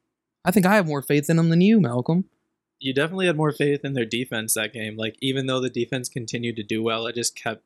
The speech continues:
Speaker 2: like, just talking down on 'em throughout the entire game, and they did fine. I mean, to be fair, uh, Hollywood dropped, like, three or four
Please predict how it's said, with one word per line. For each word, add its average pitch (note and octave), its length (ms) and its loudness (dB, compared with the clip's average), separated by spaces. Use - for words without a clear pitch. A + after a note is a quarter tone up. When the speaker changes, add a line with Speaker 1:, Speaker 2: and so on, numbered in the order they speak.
Speaker 2:
like, G#2+ 240 -6
just - 240 -4
talking A#2 360 -4
down G#2+ 260 -6
on G#2+ 160 -6
'em A2 180 -10
throughout A#2+ 280 -2
the A#2 100 -6
entire A2+ 380 -6
game, A2 340 -6
and A2 200 -14
they A2+ 100 -2
did A2+ 260 -6
fine. A2 300 -4
I E3 120 -2
mean, E3 320 -2
to D#3+ 100 -2
be E3 120 2
fair, B2+ 560 -2
uh, A2 260 0
Hollywood A#2 480 -2
dropped, - 560 -4
like, A2 180 -6
three A#2+ 200 -2
or A2 100 -2
four A2 480 -2